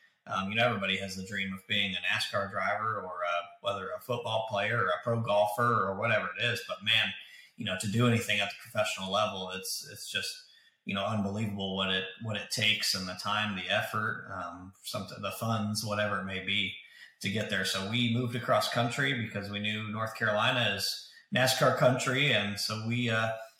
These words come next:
picked up, moved across country, started racing asphalt stuff out here. And man, it was a long journey. And, and the very, very short summary of it is, you know, we, my parents have done well for themselves, you know, s-,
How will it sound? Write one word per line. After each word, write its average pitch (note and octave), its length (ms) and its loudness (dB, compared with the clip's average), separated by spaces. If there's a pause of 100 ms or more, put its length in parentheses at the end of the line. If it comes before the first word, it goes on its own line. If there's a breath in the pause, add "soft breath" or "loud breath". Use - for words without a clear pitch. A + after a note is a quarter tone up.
(140)
picked A#2+ 200 0
up, C3+ 180 4
moved B2+ 160 -4
across - 320 4
country, D#3 340 2
started A2 380 0
racing A#2 320 2
asphalt A#2+ 420 2
stuff B2+ 300 4
out G#2+ 240 4
here. C#3+ 340 2 (880 soft breath)
And A2+ 220 8
man, C3 260 10
it C#3 60 6
was A#2+ 100 4
a A#2 60 4
long C3 340 8
journey. C#3 380 6
And, G#2+ 280 4 (100)
and A#2 200 2
the G#2+ 180 2
very, C3 320 6
very B2 240 4
short D#3+ 380 2
summary G#2 460 0 (400)
of A2 180 0
it A#2 240 2
is, - 600 -2 (160)
you G2+ 100 -6
know, F#2+ 100 -4
we, B2+ 200 -2 (400)
my F3 160 4 (160)
parents B2+ 280 4
have - 80 -8
done G2+ 240 2
well G#2 480 6
for G#2+ 60 -6
themselves, G2+ 840 -4
you G2+ 60 -8
know, G2 120 -4
s-, G2 160 -8